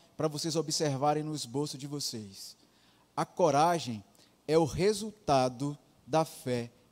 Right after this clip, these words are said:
inabalável no Filho de Deus. A coragem é o resultado da fé inabalável no Filho de Deus. Coragem para o chamado.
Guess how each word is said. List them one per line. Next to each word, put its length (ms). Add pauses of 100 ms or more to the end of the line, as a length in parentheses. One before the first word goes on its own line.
(200)
inabalável 1000 (160)
no 120
Filho 720
de 120
Deus. 600 (1400)
A 80
coragem 720 (580)
é 220
o 40
resultado 1000
da 180
fé 480 (800)
inabalável 1080 (340)
no 100
Filho 500 (300)
de 160
Deus. 500 (800)
Coragem 720 (520)
para 400 (100)
o 100
chamado. 760